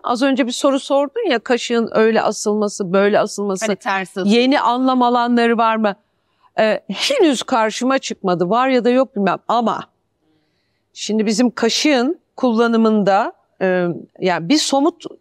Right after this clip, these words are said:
Speaker 1: kültürel boyutu var. Mutfakta, yemekte, gastronomide, tababette falan. Bir de soyut bir kültür alanı var. Biz bunu özellikle şeyde görüyoruz, tasavvufta,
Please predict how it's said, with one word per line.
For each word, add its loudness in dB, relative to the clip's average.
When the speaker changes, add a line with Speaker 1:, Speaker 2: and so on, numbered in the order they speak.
Speaker 1:
kültürel 0
boyutu 0
var. 0
Mutfakta, -2
yemekte, 0
gastronomide, -2
tababette -2
falan. -4
Bir -2
de 2
soyut 0
bir 0
kültür -2
alanı 0
var. -4
Biz 0
bunu 2
özellikle 0
şeyde 0
görüyoruz, -2
tasavvufta, -4